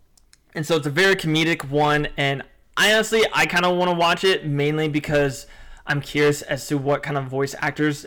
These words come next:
they have portrayed in here. And honestly, the whole, the picture that they give 'em, like, the whole, it almost looks like a devil and an angel, which is kinda nice. The,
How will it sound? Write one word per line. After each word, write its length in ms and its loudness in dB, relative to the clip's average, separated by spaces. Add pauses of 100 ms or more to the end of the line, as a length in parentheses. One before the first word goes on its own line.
they 320 -2
have 300 -8
portrayed 440 -4
in 200 -6
here. 340 -2 (400)
And 400 2
honestly, 400 -2
the 180 -2
whole, 580 2 (680)
the 80 -2
picture 400 2
that 200 0
they 100 2
give 220 2
'em, 320 0 (120)
like, 160 -4
the 100 -2
whole, 360 0
it 100 0
almost 280 -2
looks 140 -4
like 100 -2
a 60 -6
devil 340 0
and 100 0
an 100 -12
angel, 640 -2
which 160 -8
is 100 -4
kinda 220 -2
nice. 460 -4
The, 440 -2